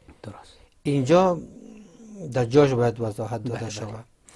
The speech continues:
Speaker 2: یعنی طالبا را به عنوان نماینده های برحق مردم افغانستان خطاب
Speaker 1: شناختن.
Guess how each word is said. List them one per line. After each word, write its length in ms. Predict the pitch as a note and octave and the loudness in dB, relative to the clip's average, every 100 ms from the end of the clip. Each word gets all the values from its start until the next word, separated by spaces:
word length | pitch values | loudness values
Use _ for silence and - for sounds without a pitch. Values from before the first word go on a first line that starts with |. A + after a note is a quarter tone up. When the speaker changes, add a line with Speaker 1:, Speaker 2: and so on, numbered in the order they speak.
| - - _ - | -20 -20 _ -2
Speaker 2:
یعنی 200 | C3 B2+ | 0 0
طالبا 520 | - B2 B2 A#2+ D#3 | 2 2 2 4 4
را 120 | E3 | 4
به 160 | C3 B2+ | 2 0
عنوان 720 | A#2+ B2 C#3+ C#3+ C#3+ C#3+ D#3 _ _ _ _ _ C3 | 0 0 0 0 0 -2 -4 _ _ _ _ _ -4
نماینده 540 | A#2+ A2+ A2+ A2 A2+ | -2 0 -2 -2 -4
های 720 | A2 C3 C3 C3 C3 B2+ C3+ - _ _ _ | -2 0 2 2 2 0 -4 -12 _ _ _
برحق 540 | C3 A#2 G#2+ F3+ F#3 F#3 | -2 -2 0 0 0 -2
مردم 420 | C#3+ A#2+ A2+ A#2 | 0 -2 -2 -4
افغانستان 720 | A2+ - A2+ A2 - A2+ A2 | -6 -8 -12 -12 -14 -16 -16
خطاب 140 | G#2+ - | -16 -4
Speaker 1:
شناختن. 540 | D#3+ D#3+ - A#2 G#2 | 0 2 0 -6 -12